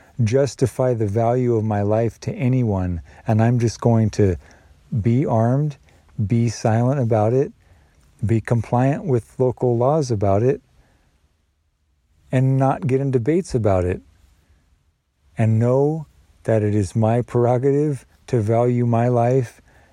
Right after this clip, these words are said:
as highly as I choose to, and highly enough to where it is defensible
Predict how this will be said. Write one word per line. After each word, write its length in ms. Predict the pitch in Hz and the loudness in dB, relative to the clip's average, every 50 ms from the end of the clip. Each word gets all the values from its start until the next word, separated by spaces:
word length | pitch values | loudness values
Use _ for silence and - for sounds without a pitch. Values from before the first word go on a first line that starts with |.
| - - | -8 -4
as 200 | 117 104 - - | -2 -2 -4 -4
highly 600 | - - 120 120 123 120 123 127 131 131 131 123 - - - - _ _ - - | -2 0 0 2 2 2 2 2 2 0 0 -2 -6 -12 -20 -20 _ _ -10 -2
as 180 | - 113 101 95 | 0 0 2 2
I 140 | 110 104 101 | 2 2 0
choose 360 | - - - 131 139 135 - | 0 0 0 0 0 0 -2
to, 340 | - - 160 160 165 160 151 - - _ - - - - - - - - | -2 0 2 2 2 0 -2 -6 -12 _ -20 -20 -20 -20 -20 -18 -8 -2
and 200 | 120 110 101 95 | 0 0 0 0
highly 520 | 90 - - 120 120 123 123 123 127 131 139 | -2 0 2 2 4 4 4 4 2 2 2
enough 440 | 123 110 110 117 123 120 - - - | 2 2 2 2 2 0 -2 -4 -4
to 120 | - 117 | 0 0
where 320 | 104 104 107 107 104 107 - | 2 4 4 4 2 2 0
it 160 | 247 151 107 104 | 0 0 2 2
is 320 | 104 92 85 - - - - 180 | 2 0 -2 -6 -12 -12 -6 -2
defensible 960 | 98 113 98 - - 127 131 117 - - 131 127 135 139 139 139 139 131 | -2 -2 0 2 2 0 0 0 0 -2 -2 0 0 2 2 2 0 -2